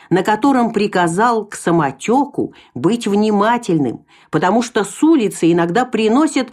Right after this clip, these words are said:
выдающиеся произведения. Я пришла к заму.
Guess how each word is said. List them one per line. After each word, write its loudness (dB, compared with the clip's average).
выдающиеся 0
произведения. -2
Я 0
пришла -2
к -6
заму. -6